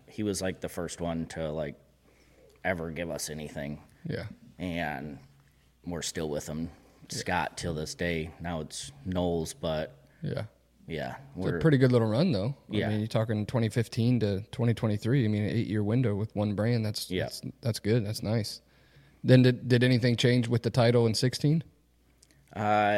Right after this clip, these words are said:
Speaker 1: n-, no.
Speaker 2: No.
Speaker 1: Nope. So nothing happened then.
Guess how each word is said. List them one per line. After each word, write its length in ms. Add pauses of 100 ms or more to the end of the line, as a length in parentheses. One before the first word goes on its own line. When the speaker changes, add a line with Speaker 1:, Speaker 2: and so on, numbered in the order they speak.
(160)
Speaker 1:
n-, 380 (100)
no. 360 (320)
Speaker 2:
No. 200 (160)
Speaker 1:
Nope. 460
So 560
nothing 300
happened 420
then. 420